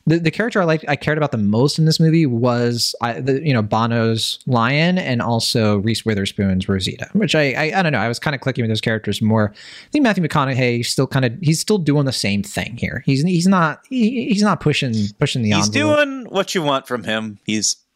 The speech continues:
Speaker 2: you know, charismatic huckster, you know,
Speaker 1: Yeah,
Speaker 2: trying
Speaker 1: yeah.
Speaker 2: to, trying to get the show together. The show must go on. He's your Kermit the Frog figure, you know, yada, yada, yada.
Speaker 1: Uh, we, we have
Speaker 2: Uh,
Speaker 1: Chel-, we have Chelsea Peretti here as, like, kind of, uh, just, like, an assistant who's kind of, like,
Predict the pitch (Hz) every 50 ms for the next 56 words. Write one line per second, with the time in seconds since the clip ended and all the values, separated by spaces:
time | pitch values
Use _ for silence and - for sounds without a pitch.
0 | _ - 117 110 101 101 104 107 104 _ _ - _ _ _ _ - - 147 156
1 | 160 147 - 135 135 135 135 123 - - 113 107 - - - - 110 107 95 -
2 | _ _ _ _ _ _ _ - 110 107 104 104 107 107 107 - _ _ - -
3 | 226 277 - 143 147 147 208 226 254 123 _ _ - - 156 165 180 180 151 143
4 | - 170 151 - - 139 131 135 127 117 127 127 123 127 127 127 113 110 - -
5 | 139 143 135 135 127 - - 143 131 120 113 113 113 117 113 110 110 113 110 -
6 | 110 - - 131 131 131 131 - 123 - - 107 107 107 107 - - 104 104 98
7 | 98 104 104 104 104 104 104 98 101 101 98 98 101 107 107 107 104 104 101 98
8 | 90 87 87 90 - _ _ - - 127 127 127 135 147 151 147 151 160 156 156
9 | 160 160 156 - - 151 160 156 - 160 156 - - 151 - 151 139 139 139 139
10 | 135 131 - 143 135 135 139 135 135 139 139 123 117 117 113 117 120 117 113 -
11 | - - 131 123 123 113 110 120 113 107 107 104 104 104 101 - - - - -
12 | _ _ _ _ - - 127 - 143 131 117 127 117 104 - - - 139 - -
13 | 151 143 143 139 139 - - - 139 135 135 135 135 131 - - 160 147 143 139
14 | 139 135 - -